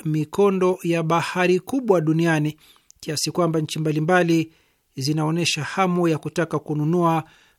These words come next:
manuari za kivita kutoka Iran. Admirali Shahram Irani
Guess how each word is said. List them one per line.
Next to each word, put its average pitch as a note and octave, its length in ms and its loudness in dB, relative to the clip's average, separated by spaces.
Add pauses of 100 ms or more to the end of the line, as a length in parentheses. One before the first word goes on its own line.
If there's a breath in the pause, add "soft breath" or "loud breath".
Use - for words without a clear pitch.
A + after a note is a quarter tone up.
manuari D#3 440 -2
za D3 120 -4
kivita D#3 480 -4
kutoka - 520 -6
Iran. D3 320 -6 (1800 loud breath)
Admirali G#3+ 840 4 (420)
Shahram F#3 920 4
Irani F#3 680 4